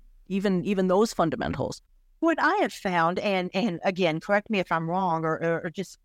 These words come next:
Speaker 2: give me a different way to look at it. Um, I have found that the, the less open you are, the more fear you hold.
Speaker 1: Mm-hmm.
Speaker 2: Because
Speaker 1: Yeah.
Speaker 2: it is,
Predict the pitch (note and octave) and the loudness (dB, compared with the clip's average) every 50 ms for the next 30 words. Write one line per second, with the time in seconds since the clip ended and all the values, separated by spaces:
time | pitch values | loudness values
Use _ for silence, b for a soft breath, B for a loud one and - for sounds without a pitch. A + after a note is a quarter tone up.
0 | F3+ E3 G3+ G#3 F#3+ G3+ G3 F#3+ E3+ D#3+ F3 - - D#3+ E3 D#3 D3+ D#3+ F#3 G#3+ | -6 -2 0 0 0 2 0 0 0 0 -2 -4 -2 -2 -2 -2 -2 -2 -2 -2
1 | - D#3+ C#3+ D3 D3+ D3+ - _ _ _ _ _ _ _ _ - G#3 F#3+ F3+ F3 | -2 -2 -2 -2 -4 -6 -8 _ _ _ _ _ _ _ _ 0 2 4 4 4
2 | E3 E3 - - - F#3+ A#3 D4 C#4+ - B3+ G3+ F3+ E3 - - - E3 D#3+ D#3+ | 2 0 -2 0 2 2 2 2 2 2 0 0 0 0 -4 -4 -2 0 2 2
3 | D#3+ D#3 D#3 D#3+ E3 D#3+ D#3 - _ _ _ - E3 D#3+ E3 D#3+ D#3+ D3 - - | 2 2 0 -2 -4 -6 -8 -10 _ _ _ -8 -2 2 2 4 4 2 0 -2
4 | _ _ - E3 D3 E3 D#3+ D#3+ D#3 D#3 D3+ D3 - _ _ _ _ _ _ _ | _ _ -12 -6 -4 -2 0 0 0 0 -2 -4 -8 _ _ _ _ _ _ _
5 | _ _ _ _ _ _ _ - F#3 F3+ F3 F3+ E3+ D#3+ - - - - F#3+ G3 | _ _ _ _ _ _ _ 0 0 2 4 4 4 2 0 -2 -2 0 0 0
6 | F#3+ - G3+ F3+ E3+ D#3+ D#3 D3 C#3 D3 D3 C#3 C#3+ C#3+ - _ _ _ _ _ | 0 0 -2 -2 -2 -2 -2 -2 -2 -2 -2 -2 -4 -6 -12 _ _ _ _ _
7 | _ _ _ _ _ _ _ - F3 F3 E3+ E3 D#3+ D#3 - - - F#3+ F3+ E3 | _ _ _ _ _ _ _ -2 0 0 2 0 0 -2 -2 -4 -2 0 2 2
8 | D#3 C#3+ C3+ C#3 C#3 - - B2 - - - - _ _ _ _ _ _ _ _ | 2 0 0 -4 -6 -6 -6 -6 -6 -6 -8 -14 _ _ _ _ _ _ _ _
9 | _ _ _ _ _ - _ _ - C#3 C3+ B2 D3+ D3+ D#3 D#3 D#3 - _ _ | _ _ _ _ _ -20 _ _ -2 -2 0 2 2 2 2 2 0 -4 _ _
10 | _ _ - G3 F#3+ - - D4 G3+ F#3 F3+ F3 E3+ D#3+ - - - - C3 C3 | _ _ -8 -6 -6 -6 -4 0 2 4 4 4 2 0 -6 -6 -2 0 2 4
11 | C3+ C3+ C3+ C3+ C3+ C3 B2 B2 - - | 4 4 4 4 4 2 0 -2 -8 -14